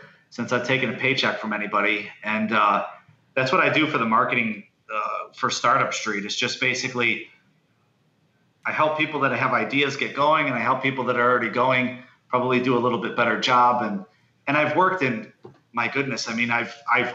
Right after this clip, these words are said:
owned at this point, you know, manufacturing company, the event company, service company, construction company, real estate company, and I've worked in just about every other, uh, industry. You know,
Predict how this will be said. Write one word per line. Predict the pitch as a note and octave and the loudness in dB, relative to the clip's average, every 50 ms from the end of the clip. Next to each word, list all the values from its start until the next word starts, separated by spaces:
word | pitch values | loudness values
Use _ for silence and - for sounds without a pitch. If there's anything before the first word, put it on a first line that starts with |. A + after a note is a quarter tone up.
| - | -2
owned | A#2+ C3 C#3+ C#3+ C#3 B2+ A#2 | 0 0 2 2 2 0 0
at | A2 - | -2 -2
this | A2+ G#2+ - - | -4 -6 -6 -6
point, | - A2+ G#2+ A2 A2 G#2+ G#2+ - - _ | -2 0 2 2 2 0 -4 -10 -16 _
you | G#2 G#2+ | -8 -4
know, | G2+ G2 G2+ G2+ G2 - - _ _ _ | -2 -2 -2 -4 -6 -10 -18 _ _ _
manufacturing | G#2+ A#2+ A#2+ A#2+ A2+ - B2+ A#2 A2+ A#2 - A#2+ A2+ | 0 2 2 2 2 2 2 2 2 2 2 0 0
company, | - - A#2 A2+ A2+ A#2 A2+ A2+ A2 A2+ G#2 | 2 2 2 2 2 0 0 2 2 0 0
the | G#2+ G2+ | 0 -2
event | G2+ F#2+ G#2+ A#2 A#2 - | -2 0 0 0 0 0
company, | - A2+ A2 G#2+ - A2 A2 A2+ A2 G#2 G2 - - - - - _ _ | 0 0 0 0 0 -2 0 2 0 0 -2 -4 -10 -16 -20 -20 _ _
service | - - C3 B2 A#2 A2+ A2+ - | -4 0 2 2 2 2 0 0
company, | - B2 B2 A#2+ A#2+ A#2 A#2 A2+ A2 G#2+ A2 - - - _ _ - | 2 2 2 2 2 0 2 2 2 0 -2 -4 -10 -18 _ _ -12
construction | - G2+ - - B2 A#2+ A#2+ A#2+ A2+ | -8 -4 0 2 2 2 2 0 0
company, | G#2 A#2 A#2 A2 G2 A#2 A#2 A#2 A2+ A2 A2 - - - _ _ _ _ | 0 0 0 0 0 0 0 0 0 0 -2 -6 -10 -18 _ _ _ _
real | - A2+ A#2+ A#2 | -4 -2 -2 -2
estate | A2+ - B2 A#2 A2+ - | -2 -2 -2 -2 -2 0
company, | - A2+ A2 A2 A2+ A2+ A#2 A2+ A2+ | 0 0 0 0 -2 0 0 0 0
and | G#2+ G#2+ A2+ | 0 2 0
I've | A#2 A2 - - | 0 0 0 2
worked | B2 C#3 C#3+ C#3 - B2+ | 2 2 2 2 0 -2
in | G#2+ G2+ | -2 -2
just | B2 A#2+ - - | -4 -4 -2 -2
about | A2+ A2 G#2 - | 0 0 2 2
every | A#2+ B2 A#2 B2+ A#2+ | 0 0 2 2 2
other, | A2+ A#2 A2+ G#2+ G#2 G#2+ G2 - - - - | 2 2 2 0 0 -2 -2 -6 -8 -4 -2
uh, | G#2 G2 G2 - - | 0 0 0 0 0
industry. | B2+ C3 C3+ B2+ - - G#2 G2+ F#2+ F#2+ - - - _ _ _ _ _ _ _ _ - | 0 0 0 0 0 -2 -4 -4 -4 -4 -6 -10 -18 _ _ _ _ _ _ _ _ -6
You | A#2 A2 | -2 0
know, | G#2 | 2